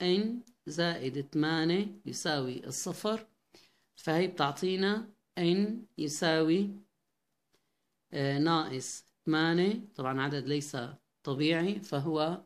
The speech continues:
مرفوض. المعادلة الثانية أو العلاقة الثانية، تلاتة توافيق N أربعة يساوي أربعتاش توافيق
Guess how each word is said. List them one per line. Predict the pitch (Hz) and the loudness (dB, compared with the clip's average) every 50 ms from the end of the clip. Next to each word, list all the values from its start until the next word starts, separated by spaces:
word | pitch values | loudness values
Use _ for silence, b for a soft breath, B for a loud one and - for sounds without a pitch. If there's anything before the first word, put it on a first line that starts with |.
| - | -6
مرفوض. | 156 143 143 139 - - - 104 - _ _ _ _ _ _ _ _ B B B B B B B B B B _ - | -4 -4 -4 -4 -6 -12 -16 -18 -18 _ _ _ _ _ _ _ _ B B B B B B B B B B _ -4
المعادلة | 160 160 165 165 175 202 214 202 233 226 220 | 0 0 2 4 4 2 4 4 4 4 4
الثانية | 208 208 - 190 165 156 151 151 151 160 175 - 165 | 2 0 0 0 0 2 2 0 0 -2 -4 -6 -6
أو | 160 151 | -4 -4
العلاقة | 151 143 143 156 165 170 175 175 170 156 | -4 -4 -2 -2 -2 -2 -2 -2 -4 -6
الثانية، | 147 - - 143 135 135 139 139 143 143 160 196 202 196 - _ _ | -6 -4 -4 -2 -2 0 0 0 0 -2 -2 -4 -8 -10 -14 _ _
تلاتة | - 156 151 160 170 175 180 175 - 185 185 202 208 202 - - _ _ _ _ _ _ _ _ _ _ _ _ _ _ _ _ _ _ _ _ _ _ _ _ _ _ _ _ _ _ _ - - | -6 -2 0 2 2 2 0 0 -2 -2 -2 -2 -2 -6 -10 -16 _ _ _ _ _ _ _ _ _ _ _ _ _ _ _ _ _ _ _ _ _ _ _ _ _ _ _ _ _ _ _ -20 -8
توافيق | - 156 147 151 151 151 147 - - 190 147 139 - - - - _ _ _ _ - - | -2 0 0 2 2 0 -2 -2 -4 -2 -2 -2 -4 -6 -18 -20 _ _ _ _ -6 0
N | 170 160 147 131 117 110 - - _ _ _ - | 2 4 4 2 2 -2 -10 -18 _ _ _ -6
أربعة | 151 160 170 151 156 151 147 151 165 185 202 202 196 - _ _ _ _ _ _ _ _ _ _ - | -6 -4 -4 -2 -2 -2 -2 -2 -2 -4 -6 -8 -10 -16 _ _ _ _ _ _ _ _ _ _ -10
يساوي | 156 139 - - - 160 160 160 160 156 160 175 196 196 - - _ _ - | -10 -10 -8 -2 -2 0 2 2 2 2 2 0 -2 -2 -8 -12 _ _ -10
أربعتاش | 147 143 139 135 143 135 135 139 - 165 160 170 185 196 202 202 - - - - _ _ _ _ _ _ _ _ _ - | -6 -6 -4 -2 0 0 -2 -2 0 0 0 2 0 0 -2 -4 -6 -8 -10 -14 _ _ _ _ _ _ _ _ _ -10
توافيق | - 147 135 135 135 135 139 - 196 185 196 202 208 208 - - | -4 -2 -2 -2 -2 -4 -4 -2 -2 0 0 0 0 -2 -8 -16